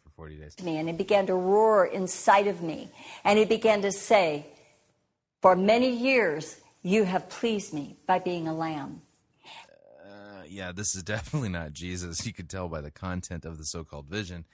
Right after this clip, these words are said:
Speaker 1: Yeah, we're not made pleasing because of our efforts, our good works, anything like that before God. No, we're made pleasing because of Christ, his righteousness imputed to us. Don't believe me? Read Philippians chapter three.
Speaker 2: And you have suffered with me. You have,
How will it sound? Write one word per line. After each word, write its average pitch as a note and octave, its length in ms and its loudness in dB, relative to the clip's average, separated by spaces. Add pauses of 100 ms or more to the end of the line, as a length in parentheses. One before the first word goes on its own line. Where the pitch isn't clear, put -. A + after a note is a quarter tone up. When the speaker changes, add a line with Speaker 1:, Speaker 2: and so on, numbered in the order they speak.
(400)
Speaker 1:
Yeah, F#3+ 140 0
we're G3 220 -4
not C#4 160 -2
made G#3 240 -8
pleasing D#3+ 500 -4
because A#2 380 -6
of G2+ 180 -8
our A#2+ 380 -4
efforts, G#2 480 -6
our A2+ 280 -4
good G2+ 200 -4
works, G2+ 320 -6
anything F#2+ 260 -6
like F2+ 140 -8
that G2+ 220 -4
before F#2 280 -12
God. A2+ 340 -6
No, B2 200 -6
we're G#2 200 -8
made B2+ 220 -8
pleasing A2 380 -6
because G2 320 -8
of D#2 100 -14
Christ, C3 600 -6
his C3 200 -6
righteousness G2+ 580 -6
imputed F2+ 380 -10
to - 140 -12
us. G#2 260 -6 (260)
Don't F#3+ 200 -2
believe G3 300 -6
me? G3+ 180 -4 (320)
Read A#2+ 440 -4
Philippians C3+ 600 -4
chapter B2+ 400 -6
three. E3 800 -8
Speaker 2:
And G3+ 160 2
you A3 140 0
have F#3 360 2
suffered A3 640 0
with E3 240 -4
me. D3 300 -8 (260)
You A#3 160 8
have, G3 300 4